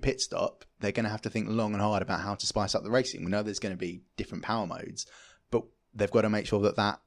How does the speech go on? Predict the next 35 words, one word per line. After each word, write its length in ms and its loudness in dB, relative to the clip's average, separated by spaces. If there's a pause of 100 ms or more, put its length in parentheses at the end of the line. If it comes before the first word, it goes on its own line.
(140)
creates 420 4
an 60 2
interesting 340 -2
spectacle, 500 -4
because 160 0
otherwise 520 4
what's 120 0
gonna 140 0
happen? 180 0
We're 60 -4
gonna 160 -2
have 220 -6
bigger, 240 4
wider 340 0
cars 500 -2
on 160 -4
what 140 4
are 100 2
already 360 0
very 360 -2 (280)
quite 160 0
narrow 280 4
tracks 340 0
a 40 -4
lot 120 0
of 60 -4
the 60 -10
time, 460 -4
not 180 -2
being 160 -4
able 140 -6
to 100 -2
overtake 300 0
each 100 -6
other. 220 -4